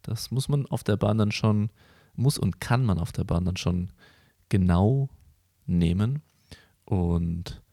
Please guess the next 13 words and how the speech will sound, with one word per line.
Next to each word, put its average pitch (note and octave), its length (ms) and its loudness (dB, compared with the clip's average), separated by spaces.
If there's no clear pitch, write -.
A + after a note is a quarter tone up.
wenn G2+ 140 4
wir G2 80 4
Glück - 320 0
haben, F2+ 240 2
dann F2+ 140 2
ist - 120 -4
es - 120 -4
noch A#2 100 0
ein A2 80 -2
bisschen D#3+ 220 -2
regnerisch - 480 -2
am - 120 -4
Wochenende. A#2+ 460 -2